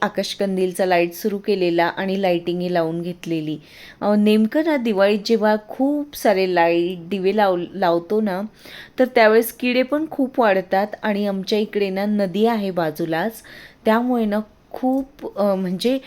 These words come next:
पूर्वी तर सुरुवातीला राहायला आलो ना, तर दिवाळीमध्ये गॅलरीमध्ये सकाळी तर ना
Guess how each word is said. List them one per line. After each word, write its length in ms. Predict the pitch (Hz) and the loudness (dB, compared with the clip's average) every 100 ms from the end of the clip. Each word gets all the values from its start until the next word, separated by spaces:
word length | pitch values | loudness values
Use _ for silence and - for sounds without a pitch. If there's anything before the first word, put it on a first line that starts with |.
| - - - | -14 -20 -2
पूर्वी 320 | 226 214 240 254 | 0 2 0 -2
तर 40 | |
सुरुवातीला 580 | 277 277 247 226 240 240 247 | -2 2 2 2 0 0 2
राहायला 360 | 226 226 226 | 2 4 4
आलो 340 | 233 208 185 185 | 4 2 0 0
ना, 220 | 185 190 214 | -2 -2 -2
तर 60 | |
दिवाळीमध्ये 720 | 214 202 196 196 208 240 196 190 | -2 2 4 4 4 0 0 2
गॅलरीमध्ये 680 | 190 170 175 190 220 214 | 4 4 4 2 -2 -2
सकाळी 460 | 214 220 - 175 170 170 | -2 -4 0 0 0 -2
तर 120 | 208 | -4
ना 260 | 208 180 | -2 -2